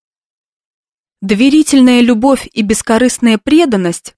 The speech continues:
проявившиеся в жизни и характере Иоанна, представляют собой бесценные уроки для христианской церкви. Столь замечательные черты характера не были присущи Иоанну от рождения.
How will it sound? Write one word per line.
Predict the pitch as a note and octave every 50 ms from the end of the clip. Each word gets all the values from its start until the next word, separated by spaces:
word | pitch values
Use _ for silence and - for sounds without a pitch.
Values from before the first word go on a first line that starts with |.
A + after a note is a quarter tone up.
| _ -
проявившиеся | G#3 G#3+ G#3 G#3 G3+ A#3 A#3 - - - A3+ G#3 G3+ - - G#3
в | F#3+
жизни | F#3+ - A3 A#3+ A3+ G3+ - G3+ F#3
и | - - G#3
характере | - - G#3+ G#3 G#3 G3+ - - - - F#3+ F#3+ F#3+
Иоанна, | - - G3+ G3 F#3+ F#3+ F#3+ F#3 F3 F3 E3 D#3 _ _ _ _ _ _ _ _ _ _
представляют | - G3+ F#3+ - - - G#3+ G3+ G3 A3 C#4 D#4+ E4 -
собой | - - C#4 A#3+ A#3+ C4+ C4
бесценные | G#3+ F#3+ G#3 - - - - D#4 D#4 D4 C#4+ C#4+ C#4+ C4+ B3+
уроки | - - C4 B3+ B3 B3+ A#3 G#3+ - G#3+
для | F3+ E3 F3 F3+
христианской | F#3 - - F#3+ - - - G3+ G3+ G#3+ G#3+ - - G#3+ G#3
церкви. | - - - G3+ F#3 F3+ E3+ - - F3+ E3+ E3 E3+ _ _ _ _ _ _ _ _ _ _ _ _ _ _ _ _ _ _
Столь | - - - - D#4 D4+ C#4
замечательные | - C#4+ C4 C4+ C4+ - - C#4 C4+ C4 - - B3 A#3+ A#3+ A#3 A3
черты | - - A#3 - - B3+
характера | A#3 - A#3 A3 A3 C#4 D#4 - - - A#3 G3+
не | F#3+ G3 G#3 B3 D#4
были | D#4+ D4 D#4 D4 C#4+
присущи | - - B3 A#3+ - - B3+ A#3 G#3 - - -
Иоанну | G3+ - - G#3 G3+ G3 F#3+ G3+ A3 A#3+ A#3+ A#3+ G#3+
от | - - F3+ -
рождения. | G#3+ G#3 G#3+ G#3+ G3+ G3 F#3 G3+ G#3 G3+ F#3+ F3+ F3 E3+ D#3+ D#3+ E3